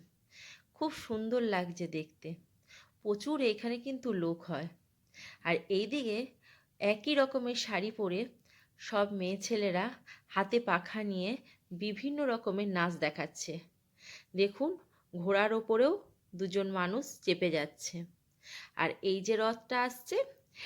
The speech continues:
এই সারথিতে, এটা হচ্ছে একটা স্কনের রথ। যিনি এই স্কনটা তৈরি করেছিল, তিনি দেহ রেখেছেন। তার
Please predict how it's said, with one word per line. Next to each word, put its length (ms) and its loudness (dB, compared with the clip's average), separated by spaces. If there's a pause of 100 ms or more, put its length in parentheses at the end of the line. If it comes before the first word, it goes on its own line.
(140)
এই 200 4
সারথিতে, 640 0 (160)
এটা 260 -2
হচ্ছে 300 -2
একটা 220 -4
স্কনের 600 0
রথ। 220 -4 (720)
যিনি 420 -2
এই 80 0
স্কনটা 540 -2
তৈরি 340 -2
করেছিল, 500 0 (260)
তিনি 220 -2
দেহ 260 2
রেখেছেন। 560 -2 (500)
তার 200 8